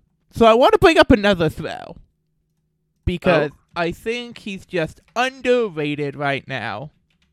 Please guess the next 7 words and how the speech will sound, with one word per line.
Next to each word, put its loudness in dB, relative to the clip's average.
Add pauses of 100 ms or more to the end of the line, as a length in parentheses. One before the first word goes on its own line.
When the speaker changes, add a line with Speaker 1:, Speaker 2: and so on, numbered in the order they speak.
(1700)
Speaker 1:
which -10
is -4
Mister -2
Vision. 0 (2250)
Speaker 2:
Vision. -8
Vision -6
is -8